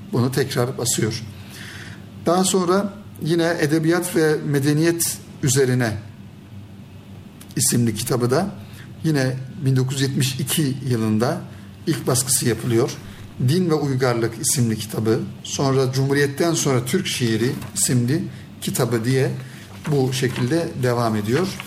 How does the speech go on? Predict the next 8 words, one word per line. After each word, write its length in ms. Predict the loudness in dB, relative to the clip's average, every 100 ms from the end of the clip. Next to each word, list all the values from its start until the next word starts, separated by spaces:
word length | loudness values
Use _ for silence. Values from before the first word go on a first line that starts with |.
| -12 -12 -14 -4
Tabii 320 | 0 4 4 0 -10 -18 -18 -16 -16 -16 -14 -14 -14 -16 -16 -8 0
biraz 240 | 4 4 4 0 0
şöyle 420 | 2 2 4 4
Mehmet 220 | 4 4
Akif 360 | 4 2 0 2
İnan'ın, 420 | 2 4 2 0 -4 -14 -16 -16 -6 0
e, 520 | 2 2 2 2 2 0 0
arkadaş 640 | 0 2 2 2 0 -4